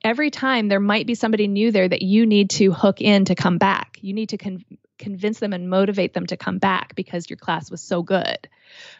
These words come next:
versus a series where they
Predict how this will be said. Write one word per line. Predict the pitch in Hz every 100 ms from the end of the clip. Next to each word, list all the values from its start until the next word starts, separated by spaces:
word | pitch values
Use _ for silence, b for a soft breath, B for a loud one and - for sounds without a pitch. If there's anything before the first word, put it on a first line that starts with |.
| -
versus | 208 - 185 180 - -
a | 190
series | - 254 302 214 175 202 - - _ _ _ _ _ _ - - _
where | - 196 185
they | 180 175 175 185